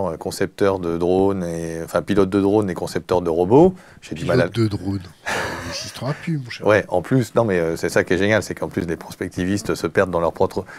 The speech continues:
Speaker 1: dans leur propre prospective trop vite, parce que le truc, euh, voilà,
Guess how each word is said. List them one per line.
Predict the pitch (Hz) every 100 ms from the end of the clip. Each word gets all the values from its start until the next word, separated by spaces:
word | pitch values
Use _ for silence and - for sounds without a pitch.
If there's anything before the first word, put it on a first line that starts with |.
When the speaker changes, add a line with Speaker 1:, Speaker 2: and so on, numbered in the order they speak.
| - -
Speaker 1:
dans |
leur | 87 -
propre | 104 101 98
prospective | - 95 101 92 120 110
trop | 117 120
vite, | 143 143
parce | 90 -
que | 87
le | 87
truc, | 101 98
euh, | 82
voilà, | 80